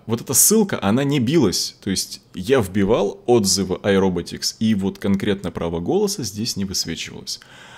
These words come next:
Да, были отзывы на отзыв точка ком о сайте V robot точка ру отзывы. И давайте мы с вами ещё, знаете, что посмотрим?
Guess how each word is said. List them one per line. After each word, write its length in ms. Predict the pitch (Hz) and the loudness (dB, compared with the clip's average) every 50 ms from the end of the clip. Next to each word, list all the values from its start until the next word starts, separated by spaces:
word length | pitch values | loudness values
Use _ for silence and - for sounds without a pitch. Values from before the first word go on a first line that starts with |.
| - - | -8 -6
Да, 300 | 98 95 - 104 120 90 | -2 2 2 4 2 2
были 340 | 87 92 123 123 104 101 92 | 2 2 2 2 2 2 0
отзывы 500 | - 110 107 95 98 95 98 92 92 92 | 2 2 2 2 2 -2 -2 0 0 0
на 460 | 87 87 87 87 90 87 90 87 85 - | 0 0 -2 -2 -2 -2 -2 -4 -4 -2
отзыв 360 | - 104 95 90 - 95 - - | 0 0 0 0 -2 -6 -6 -6
точка 320 | - 90 - - - 101 | -6 -6 -6 -4 -6 -8
ком 320 | 98 - 107 98 90 - - | -6 0 0 0 0 0 -4
о 80 | - | -2
сайте 420 | 90 - - 92 85 82 - - 87 | 0 0 2 2 0 -2 -2 -6 -8
V 160 | 82 92 95 | -4 -2 0
robot 280 | 92 92 87 85 87 - | 2 2 2 0 -2 -4
точка 360 | - 95 95 - - - 120 | -4 -4 -4 -4 0 0 2
ру 200 | 156 202 220 - | 2 2 0 0
отзывы. 580 | - 165 175 165 147 143 143 147 139 143 131 123 - - - - - - | -2 -2 -2 -2 -2 -2 -4 -2 -2 -2 -2 -4 -6 -14 -20 -20 -12 -2
И 460 | - 117 117 117 117 117 113 107 - - | 2 4 4 6 6 6 4 2 0 -2
давайте 360 | - 143 180 190 151 - 110 | -4 -2 -2 -2 -2 -2 -4
мы 80 | 101 98 | -4 -4
с 100 | - - | -4 -4
вами 140 | 101 95 | -4 -4
ещё, 200 | 87 87 - - | -4 -6 -6 -8
знаете, 200 | 92 - 175 - | -8 -8 -8 -10
что 140 | - - 90 | -10 -12 -12
посмотрим? 500 | - - - - 87 82 - - - - | -10 -10 -10 -8 -10 -10 -10 -12 -18 -18